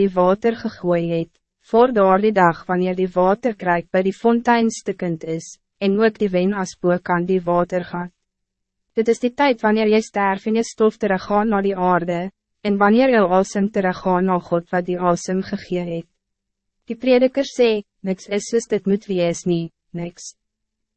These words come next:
Die prediker was 'n wyse mens en hy het ook vir die volk baie dinge geleer. Hy het baie spreuke gemaak en hy het die spreuke getoets en gereed gemaak.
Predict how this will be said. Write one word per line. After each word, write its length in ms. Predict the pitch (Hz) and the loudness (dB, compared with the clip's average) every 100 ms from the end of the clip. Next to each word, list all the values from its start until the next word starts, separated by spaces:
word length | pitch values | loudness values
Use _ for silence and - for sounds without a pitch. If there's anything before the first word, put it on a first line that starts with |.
| - | -14
Die 60 | 233 | -8
prediker 560 | 262 269 262 262 285 | 0 2 2 2 0
was 180 | 226 196 | 2 0
'n 120 | 208 | 0
wyse 340 | 196 208 - 254 | 0 0 0 -2
mens 360 | 190 175 180 185 | 0 0 -2 -2
en 120 | 185 | 0
hy 120 | 180 | 0
het 140 | 175 | 0
ook 220 | 208 220 - | 2 0 0
vir 160 | 214 | -4
die 160 | 214 - | -4 -2
volk 320 | 202 196 180 - | 2 2 0 0
baie 340 | 185 190 202 | 2 2 2
dinge 300 | 185 170 170 | 0 -2 -4
geleer. 560 | - 190 185 170 165 165 _ _ _ _ _ _ _ | -4 -4 -4 -6 -8 -12 _ _ _ _ _ _ _
Hy 80 | 220 | -2
het 140 | 220 | 0
baie 300 | 208 214 226 | 2 2 2
spreuke 520 | 247 - 214 220 233 254 | 0 -4 0 0 2 -2
gemaak 500 | 269 214 185 180 190 | 0 0 0 -4 -4
en 120 | 185 | -2
hy 120 | 185 | 0
het 80 | 190 | -2
die 120 | 196 | -4
spreuke 480 | - 220 220 226 247 | -6 0 0 2 -2
getoets 500 | 247 226 190 180 - | -2 -2 -2 -4 -6
en 140 | 185 | -4
gereed 380 | 175 180 170 170 | -4 -2 -2 -2
gemaak. 460 | - 185 180 180 | -4 -4 -4 -8